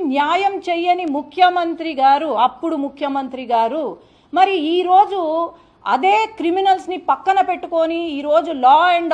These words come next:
order గురించి మాట్లాడుతుంటే మరి ఏ-, ఏమని అనుకోవాలా మనం?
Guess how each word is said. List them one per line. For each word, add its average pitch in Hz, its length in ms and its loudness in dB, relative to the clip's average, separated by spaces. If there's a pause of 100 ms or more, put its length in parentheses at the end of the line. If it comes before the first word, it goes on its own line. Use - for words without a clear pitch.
order 302 260 -2
గురించి 294 320 -8
మాట్లాడుతుంటే 262 1120 -4 (260)
మరి 269 540 -2 (280)
ఏ-, 311 320 -2 (160)
ఏమని 320 320 -2
అనుకోవాలా 226 520 -6
మనం? 185 260 -16